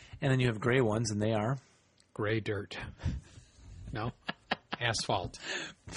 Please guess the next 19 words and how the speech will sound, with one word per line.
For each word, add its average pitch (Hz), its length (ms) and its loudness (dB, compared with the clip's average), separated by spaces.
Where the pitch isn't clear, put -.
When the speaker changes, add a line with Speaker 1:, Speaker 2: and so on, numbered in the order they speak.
Speaker 1:
Paved 139 440 4
roads. 135 600 6
Speaker 2:
Oh, - 140 -16
paved. 107 220 -2
Speaker 1:
But 127 240 4
the 131 260 4
actual 135 480 2
substance 127 520 0
is 113 120 -4
never 110 260 0
quite 104 340 0
specified. 107 540 -2
Speaker 2:
Ah, 131 460 -2
could 131 180 -2
be 139 80 -2
concrete, 156 640 -2
could 127 160 -4
be 156 160 -2
asphalt. - 580 -10